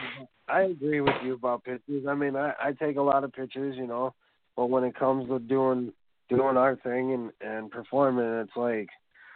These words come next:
you're there to do your job. Take your pictures now, but do your job. And, and nowadays, like, like, I don't get it, dude.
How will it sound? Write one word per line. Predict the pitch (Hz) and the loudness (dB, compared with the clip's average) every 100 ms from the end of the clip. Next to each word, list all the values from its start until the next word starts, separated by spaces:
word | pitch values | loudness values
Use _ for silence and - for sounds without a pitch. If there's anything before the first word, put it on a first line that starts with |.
| - _ _ _ _ _ _ _ _ _ _ _ _ 120 | -20 _ _ _ _ _ _ _ _ _ _ _ _ 2
you're | 131 123 | 2 4
there | 135 135 | 2 4
to | 131 123 | 2 -2
do | 131 | -2
your | 123 123 | -2 -2
job. | 117 120 127 139 143 _ _ _ _ - | -2 2 2 2 -2 _ _ _ _ -4
Take | 135 | 0
your | 147 139 | 0 0
pictures | 151 147 143 131 | -2 -2 -4 -2
now, | 151 165 160 _ - | 0 0 -2 _ -16
but | 110 92 _ | -16 -16 _
do | 131 | -4
your | 120 120 | -2 -4
job. | 113 101 82 - _ _ - | -2 -2 -2 -6 _ _ -6
And, | 120 113 107 - | -2 -2 -4 -4
and | 117 113 | -2 2
nowadays, | 120 131 147 139 143 143 131 | 4 4 4 0 -4 -4 -6
like, | 127 117 98 - | -8 -10 -12 -16
like, | 117 107 _ _ _ _ _ _ - | -14 -14 _ _ _ _ _ _ -2
I | |
don't | 131 131 113 | 0 0 2
get | 135 | 2
it, | 135 110 | 2 0
dude. | 110 117 | -6 -8